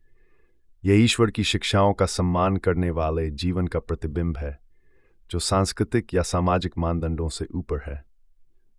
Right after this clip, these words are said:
यीशु और उनके प्रेरितों ने इस आज्ञाकारिता का आदर्श प्रस्तुत किया और उनका उदाहरण आधुनिक विश्वासियों को प्रेरित करना चाहिए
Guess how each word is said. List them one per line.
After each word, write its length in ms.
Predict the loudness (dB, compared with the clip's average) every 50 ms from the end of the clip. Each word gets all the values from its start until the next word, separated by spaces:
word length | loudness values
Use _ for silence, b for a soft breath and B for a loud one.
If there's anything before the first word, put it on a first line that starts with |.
| _ -6 0
यीशु 380 | 2 2 2 2 2 2 2 4
और 140 | 4 4
उनके 220 | 4 2 2 0 0
प्रेरितों 520 | 0 2 2 2 4 2 2 0 0 0
ने 120 | 0 0 -2
इस 140 | -4 -4 -2
आज्ञाकारिता 840 | 0 0 0 0 0 0 0 0 0 0 0 0 0 -2 -2 -2 -2
का 140 | -2 -6 -6
आदर्श 540 | -4 -2 -2 -2 0 0 -2 -2 -2 -6 -10
प्रस्तुत 440 | -8 -8 -8 -8 -6 -10 -10 -10
किया 400 | -10 -10 -8 -8 -8 -8 -10 -14 _ _ _ _ _ _ _ 0
और 140 | 2 4 4
उनका 220 | 4 8 8 8
उदाहरण 600 | 8 10 8 6 6 6 6 4 2 2 0 0 -4 -8 _ _ -4 0
आधुनिक 440 | 2 2 4 4 2 2 2 2 -2
विश्वासियों 580 | -4 -2 2 4 4 4 4 2 -2 -2 -2
को 120 | -2 -4 -6
प्रेरित 420 | -2 2 2 4 4 2 0 -2
करना 300 | -4 -4 -2 -2 -2 -4
चाहिए 560 | -4 -4 -4 -4 -4 -4 -4 -4 -6 -6 -8